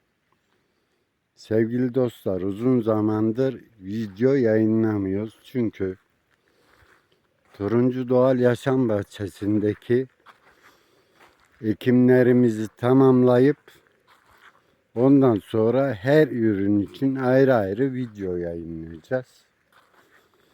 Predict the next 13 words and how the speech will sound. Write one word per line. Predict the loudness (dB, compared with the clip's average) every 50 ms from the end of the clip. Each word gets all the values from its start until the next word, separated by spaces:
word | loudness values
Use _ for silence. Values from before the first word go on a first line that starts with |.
| -20 -20 -20 _ _ _ _ _ _ _ 2
Bilgi | 2 2 2 2 0 0 -2
paylaşımlarımızı | -2 -2 -4 -2 0 0 0 -2 -2 -6 -6 -4 -2 0 0 0 0 -2 -2 0 0 0 0 -2 -2 -4 -6 -6 -6 -6 -8 _ _ _ _ _ _ _ _ -20 -20 _ _ _ _ _ _ _ _ _ _ _ _ _ 2
devam | 4 4 6 6 4 4 6 6 6
ettireceğiz. | 6 4 2 _ _ 0 0 2 2 0 0 0 -2 -2 -2 -4 -12 -20 -20 -20 _ _ _ _ _ _ _ _ _ _ _ _ _ _ _ _ _ _
Sevgili | -10 -2 2 2 2 2 2 0 0 0 0
dostlar, | 0 -2 -2 -2 -4 -4 -4 -4 -4
şu | -4 -6 -4 -2 0 0
anda | 0 0 0 2 2 2 0 0 -4 -8 _ _ _ -6
bu | -2 0 2 2 2
içinde | 0 -4 -6 -2 0 2 4 4 4 4
yürüdüğüm | 4 4 4 2 4 4 4 2 0 0 0 0 0 0 -2 -4 -6 -10 _ _ _ _ _ _ _ _ _ _ _ _ _ _ _ _ _ _ _ _ _ _ _ _ _ _ _ _ _ _ _ _ _ _ _ _ _ _
çerezlik | 0 4 4 6 6 6 6 4 2 2 2 0 0 0 0
kabak. | 0 0 2 4 2 2 0 -2 _ -20